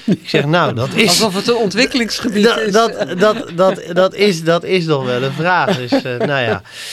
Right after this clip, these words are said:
Speaker 1: Eh, ik zeg, "Nou ja, dat is wel een hele eer natuurlijk." Dus, eh, ja, ik ben daar, eh, ben me daar wel in gaan verdiepen.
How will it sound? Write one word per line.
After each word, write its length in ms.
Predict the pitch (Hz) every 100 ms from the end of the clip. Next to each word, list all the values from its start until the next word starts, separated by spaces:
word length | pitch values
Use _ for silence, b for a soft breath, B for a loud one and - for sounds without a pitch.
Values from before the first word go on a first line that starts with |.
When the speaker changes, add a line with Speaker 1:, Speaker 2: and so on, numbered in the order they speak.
| B B B B B B B
Speaker 1:
Eh, 1040 | - 175 175 165 156 139 131 117 113 135
ik 80 | 127
zeg, 140 | - 110
"Nou 220 | 120 113
ja, 120 | 107
dat 100 | 107
is 60 | 85
wel 100 | 92
een 60 | 101
hele 300 | 110 104 98
eer 160 | 127
natuurlijk." 380 | 127 120 135 135
Dus, 160 | 120 107
eh, 200 | 104 101
ja, 120 | 110
ik 120 | 98
ben 180 | 101 104
daar, 300 | 101 95 92
eh, 560 | 92 90 92 101 101 95
ben 200 | 101 104
me 60 | 101
daar 160 | 101 98
wel 160 | 104
in 140 | 104 110
gaan 240 | 110 104
verdiepen. 480 | 98 104 131 156